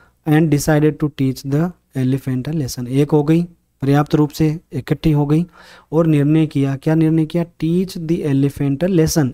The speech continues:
एक सबक सिखाने का निश्चय कर लिया, पाठ पढ़ाने का निश्चय कर लिया।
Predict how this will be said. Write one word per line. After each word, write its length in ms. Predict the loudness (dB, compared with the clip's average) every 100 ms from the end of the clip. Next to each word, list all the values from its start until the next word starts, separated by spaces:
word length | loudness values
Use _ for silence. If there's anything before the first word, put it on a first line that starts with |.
| -6
एक 80 | -6
सबक 240 | 0 0
सिखाने 420 | 0 0 2 2 0
का 160 | -2 -6 _ _ _ _ -20 -20 _ -6
निश्चय 440 | -4 -2 0 0 -2 _ _ _ -6
कर 140 | -2
लिया, 200 | 0 0
पाठ 280 | 0 -2 -2
पढ़ाने 380 | -2 0 2 2
का 80 | 0
निश्चय 340 | -2 -4 -6
कर 160 | -2 0
लिया। 300 | 0 0